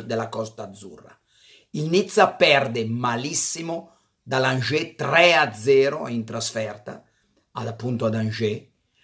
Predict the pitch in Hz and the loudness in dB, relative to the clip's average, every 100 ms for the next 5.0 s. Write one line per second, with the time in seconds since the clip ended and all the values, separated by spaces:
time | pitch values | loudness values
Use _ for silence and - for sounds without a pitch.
0 | _ 139 175 175 - - 190 196 160 143 | _ 2 6 6 4 4 8 8 6 0
1 | 143 135 120 180 160 123 131 135 131 135 | 0 -2 0 -2 -2 -2 -2 -2 -4 -2
2 | 135 123 123 139 143 123 117 143 156 165 | 0 0 2 2 2 0 -2 0 0 0
3 | 151 127 - 123 107 131 131 120 117 123 | 0 -2 -4 -8 -6 -6 -4 -2 -2 -2
4 | 127 - 117 117 113 - 110 110 98 98 | -4 -2 -2 -2 -2 -6 -6 -6 -10 -16